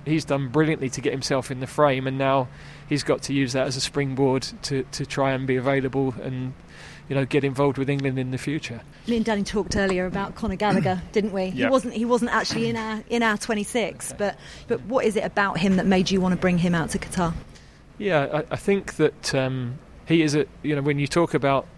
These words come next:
Speaker 1: midfield players, I said in the main broadcast interviews that do they stop goals, do they create goals, do they score goals? And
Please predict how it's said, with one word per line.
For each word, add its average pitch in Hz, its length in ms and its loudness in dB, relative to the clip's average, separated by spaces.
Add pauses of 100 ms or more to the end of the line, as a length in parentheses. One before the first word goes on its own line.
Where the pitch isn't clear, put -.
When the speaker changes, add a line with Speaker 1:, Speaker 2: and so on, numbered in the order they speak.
Speaker 1:
midfield 139 380 2
players, 127 280 2
I 127 40 2
said 131 240 4
in 131 140 2
the 127 60 0
main 127 360 0 (180)
broadcast 139 540 0
interviews 123 480 -2
that 123 180 0 (800)
do 147 120 0
they 139 120 4
stop - 300 4
goals, 139 280 0
do 147 120 0
they 139 140 2
create 143 340 2
goals, 139 260 -2
do 139 140 0
they 131 220 2
score 175 380 4
goals? 120 500 -4 (160)
And 135 420 -6